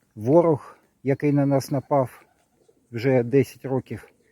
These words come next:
тому, має ціль нас знищити повністю. І від цієї ці-, цілі він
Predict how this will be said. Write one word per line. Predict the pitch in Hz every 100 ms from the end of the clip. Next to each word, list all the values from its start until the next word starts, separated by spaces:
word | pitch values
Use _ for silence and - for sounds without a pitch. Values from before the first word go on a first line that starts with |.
| _ _ _ _ _ _
тому, | 123 127 123 117 _ _ _ _ _ _ _ _ _ _ _ _ _ _ _
має | 123 139 147 147 147 131 - _ - _ _ - _
ціль | - - 139 160 135 - - 117
нас | 117 156 151 - -
знищити | 113 120 135 147 - - 131 - 135 110 -
повністю. | 135 135 120 107 - - 92 82 - - - -
І | 117
від | 127 127 -
цієї | - 127 151 143 139
ці-, | - - 147
цілі | 123 - 165 160 156 151 127 - - - -
він | 110 139 143